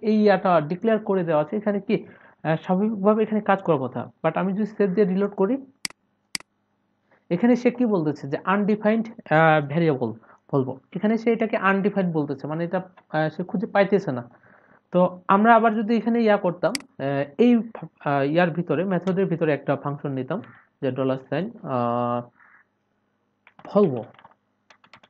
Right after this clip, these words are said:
আহ, ভলভো, দেখেন এখানেও same name নিচ্ছে, এখানেও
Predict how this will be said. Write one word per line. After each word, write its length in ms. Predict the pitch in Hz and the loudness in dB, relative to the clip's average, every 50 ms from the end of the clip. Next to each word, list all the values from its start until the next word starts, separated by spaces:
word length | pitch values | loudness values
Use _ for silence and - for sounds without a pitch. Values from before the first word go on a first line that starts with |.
| - _ _ _ - - _ _ _ _ _ _ _ _ _ _ _ _ _ _ _ - - _ _ _ - | -20 _ _ _ -20 -20 _ _ _ _ _ _ _ _ _ _ _ _ _ _ _ -20 -20 _ _ _ -10
আহ, 180 | 139 123 123 123 | -6 -6 -6 -4
ভলভো, 320 | 127 139 139 143 165 - | -4 -6 -6 -6 -8 -8
দেখেন 280 | 165 170 190 196 208 - | -6 -6 -4 -4 -4 -6
এখানেও 340 | 208 185 - 233 262 262 262 | -6 -4 -2 0 0 0 0
same 400 | - - 226 220 214 208 214 202 - - 190 | -2 -2 -4 -2 -2 -2 -4 -4 -6 -8 -6
name 260 | 185 185 185 190 190 | -4 -4 -4 -2 -4
নিচ্ছে, 280 | 190 190 190 - 254 254 | -4 -6 -6 -4 -4 -4
এখানেও 260 | 208 220 175 131 | -2 -2 -2 -2